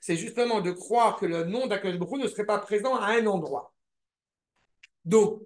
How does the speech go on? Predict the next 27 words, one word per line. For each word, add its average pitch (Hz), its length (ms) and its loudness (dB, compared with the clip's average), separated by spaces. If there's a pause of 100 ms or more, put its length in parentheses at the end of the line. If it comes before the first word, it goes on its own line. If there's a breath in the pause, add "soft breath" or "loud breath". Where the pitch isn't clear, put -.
(120)
pour 190 380 -2
contrer 262 580 2
à 165 80 -2
cela, 240 520 -4 (460)
il 254 160 -2
faut 202 160 -2
faire 320 240 -2
du 269 100 -6
Kiddush 247 280 -8
Hashem. 208 320 -8 (880)
On 208 260 6
prône 254 520 4
l'idée 190 400 -4
qu'Akadosh 190 340 -2
Baruch 220 280 -4
Hu 226 40 -2
est - 100 -8
présent 196 540 -2
partout. - 420 -6 (920)
L'unité 214 640 4
des 269 140 4
valeurs. 214 440 2 (840)
Ce - 140 2
rapport, 240 560 4
encore 175 280 -4
une 156 100 -10
fois, 220 500 0